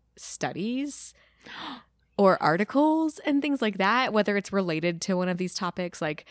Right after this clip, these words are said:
we're saying scientists get on it, and you discover that scientists actually have gotten on it,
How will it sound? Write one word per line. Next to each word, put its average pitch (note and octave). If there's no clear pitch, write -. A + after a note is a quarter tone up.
we're E3+
saying D#3
scientists F3+
get F3
on E3+
it, E3+
and D3+
you D3+
discover C#3+
that -
scientists C#3+
actually B2+
have C#3
gotten D#3
on E3+
it, F#3+